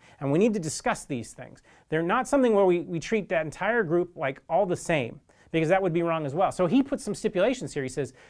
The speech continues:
if they have children or grandchildren, if this widow has gr-, children or grandchildren, let them first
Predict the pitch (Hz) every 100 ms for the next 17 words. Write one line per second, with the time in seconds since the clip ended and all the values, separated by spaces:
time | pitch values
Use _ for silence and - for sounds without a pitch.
0 | - - - 170 220 277 - 226 320 254
1 | 147 120 147 294 311 156 127 123 143 170
2 | 240 208 143 123 160 208 160 - 214 151
3 | 165 220 147 127 - - 180 233 262 294
4 | 220 190